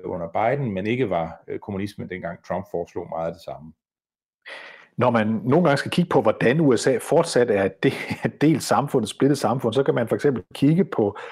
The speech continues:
Speaker 2: på bestsellerlisterne over de bøger,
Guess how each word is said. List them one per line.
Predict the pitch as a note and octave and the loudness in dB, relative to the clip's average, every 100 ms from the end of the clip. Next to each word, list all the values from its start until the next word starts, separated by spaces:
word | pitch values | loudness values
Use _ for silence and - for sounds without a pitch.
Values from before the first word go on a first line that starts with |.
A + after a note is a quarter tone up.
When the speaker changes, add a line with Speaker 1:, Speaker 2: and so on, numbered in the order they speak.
| - - | -16 -4
Speaker 2:
på | C3+ B2+ - | 0 0 2
bestsellerlisterne | F3+ - - C#3+ G#2+ F#2 G2+ - A2+ F#2+ F2 | 2 2 0 2 2 2 0 -2 -2 -2 2
over | A#2 G#2+ | 4 4
de | - C3 C3 - | 2 0 0 4
bøger, | A3+ A#2+ D#2 | 2 2 -2